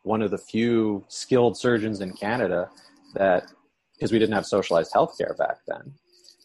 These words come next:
uh, he was one of the few surgeons in Canada that would operate on poor people.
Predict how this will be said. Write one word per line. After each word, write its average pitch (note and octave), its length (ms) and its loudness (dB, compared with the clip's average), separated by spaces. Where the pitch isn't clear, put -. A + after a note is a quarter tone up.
uh, - 140 -12
he B2 100 0
was A2 180 -2
one A2+ 120 0
of G#2 60 0
the G#2 60 -4
few A2 380 0
surgeons A2+ 420 -2
in G2 100 -6
Canada A2 400 -2
that F#2 160 2
would F#2 200 0
operate G2 480 4
on G2 180 -2
poor A2+ 220 2
people. - 380 -8